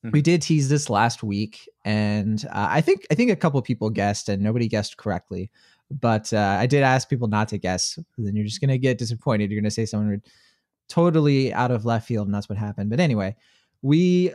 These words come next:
Speaker 2: are officially welcoming, welcoming to the show our new official co-host. So excited. Now, you've heard this voice before, and I think a lot of you are going to be pretty thrilled. She is the film editor for The Pitch,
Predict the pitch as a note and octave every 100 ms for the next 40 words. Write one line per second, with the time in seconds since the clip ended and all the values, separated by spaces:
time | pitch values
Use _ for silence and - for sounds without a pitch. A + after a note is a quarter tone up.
0 | - C#3 C#3 B2+ - F3+ - D#3 C#3 A#2
1 | A#2 B2+ A#2+ A#2+ A#2+ A#2 B2+ C#3 F#3+ D3
2 | A#2+ A#2 - - D#3 D#3 - G#2+ F#2+ F#2
3 | F#2+ G2 _ _ A#2 A#2+ B2+ C3+ C#3 C#3
4 | C#3 A#2+ B2+ A#2 B2 - G2 F#2+ G2 F#2+
5 | F#2+ - - _ _ - - - D#3+ E3
6 | F3 - A#2 G2+ G2 F#2+ F#2+ G#2 - C3+
7 | B2+ A#2+ A#2+ C#3 B2 D#3 D#3 D#3+ C#3+ D3
8 | D3 D3 - G3 G3 G3 G3+ C3 B2 B2+
9 | A#2 A#2+ A#2+ A#2 A#2 A2 A#2 A2+ A2+ -
10 | A#2 G#2 - - A2+ A2+ - - G2+ G2+
11 | A2+ - D#3 D#3+ C#3 C#3 - E3 E3+ F3+
12 | - C#3 C#3+ C#3+ D3 D3 - _ _ -
13 | C3+ D3 D3 B2 A2 - -